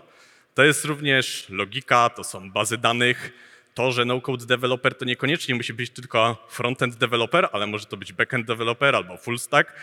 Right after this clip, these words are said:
więc trzeba umieć działać w różnych, e, w róż-, na różnych poziomach, nie tylko na poziomie wizualnym. Mm, i też to, że nie każdy może lubić wszystko i jedna osoba może być lepsza w backendzie, druga w frontendzie,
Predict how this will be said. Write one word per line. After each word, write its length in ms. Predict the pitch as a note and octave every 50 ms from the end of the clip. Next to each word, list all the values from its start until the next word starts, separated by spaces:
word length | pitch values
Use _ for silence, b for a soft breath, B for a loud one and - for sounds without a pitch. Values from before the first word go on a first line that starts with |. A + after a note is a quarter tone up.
| B B B B B
więc 480 | - B2 B2 B2 B2+ B2 - - - -
trzeba 220 | - - C#3+ D3
umieć 600 | E3 - E3 D#3+ D3 C#3+ C#3+ D3 - - - - - _ b b b b b b b _ _ _ _ _ _ _ _ _ -
działać 300 | B2+ C3+ D#3 D3+ C#3+ C#3
w 80 | C3 D3
różnych, 760 | E3 F#3+ F3 D#3 D3+ C#3+ C#3 - - - - - - - - -
e, 320 | C3+ B2+ B2+ B2+ B2+ B2
w 100 | A#2+ B2
róż-, 160 | D3+ C#3+ C#3+
na 80 | C#3+ D3
różnych 300 | D3 D#3+ E3 D#3+ D3 -
poziomach, 600 | - - C#3 B2+ C#3 C3+ C#3+ F#3 A#3 A3+ - -
nie 100 | - C#3
tylko 240 | - - C3+ - C3+
na 100 | B2+ B2
poziomie 340 | B2 C#3+ B2 C3+ C3 C3 B2+
wizualnym. 600 | B2 C3 B2+ B2+ B2 A#2+ A#2+ A#2+ C3 E3 A#3 C#4+ B B B B B B B B B B _ -
Mm, 340 | C#3+ C#3+ C#3+ C#3+ D3 C#3+ D3 D3
i 100 | D#3+ D3+
też 200 | - G#3 G3 -
to, 200 | - - F3+ F#3
że 100 | D#3+ F3
nie 100 | E3 D#3+
każdy 600 | - - - D#3+ D#3+ D#3 D3+ D#3+ A3 C4 D4+ C4+ - -
może 220 | A#2 A#2 A#2+ B2 B2+
lubić 520 | B2 D3 D#3+ F#3+ - - - - - - _ _ _ _
wszystko 580 | - - - F#3 - - - - - G#2+ G#2
i 220 | G#2 B2 B2 A#2 A#2
jedna 240 | C3+ C#3 C3+ C3+ C3+
osoba 240 | B2+ - C3 C3
może 200 | B2+ B2+ B2+ C#3
być 160 | B2 B2 - C3
lepsza 280 | B2 - - A#2 A2+
w 120 | A2+ A2 G#2+
backendzie, 440 | A#2 G#2+ - A#2 A#2 A2+ C#3+ C3+
druga 260 | C3 B2+ B2+ A#2+ A#2 A2
w 60 | A2+
frontendzie, 800 | A2+ G#2+ - - A#2 A2 A2+ - B2+ B2 A#2+ A#2+ D#3 - -